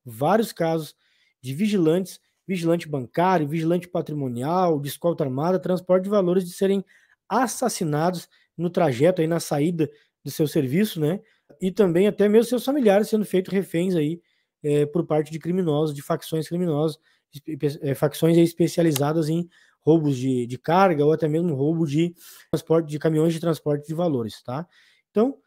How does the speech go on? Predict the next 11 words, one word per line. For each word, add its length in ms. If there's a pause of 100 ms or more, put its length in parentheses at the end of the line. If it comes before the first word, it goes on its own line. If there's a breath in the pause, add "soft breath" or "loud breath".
só 100
queria 120
deixar 200
essa 120
notícia 320
pra 140
vocês, 400
essa 100
informação 600
é 80
importante, 680